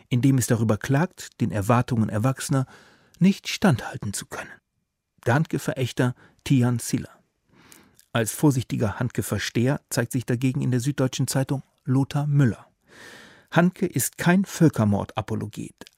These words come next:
aber jemand, der die staatlichen systematischen Vernichtungsenergien beim Zerfall Jugoslawiens unterschätzt.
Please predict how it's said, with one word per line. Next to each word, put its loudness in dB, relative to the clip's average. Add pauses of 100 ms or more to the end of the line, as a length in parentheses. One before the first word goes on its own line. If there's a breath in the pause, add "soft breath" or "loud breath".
(120)
aber 2
jemand, 0 (120)
der -2
die -2
staatlichen -2
systematischen 0
Vernichtungsenergien 0 (380 loud breath)
beim 0
Zerfall 0
Jugoslawiens -2 (120)
unterschätzt. -6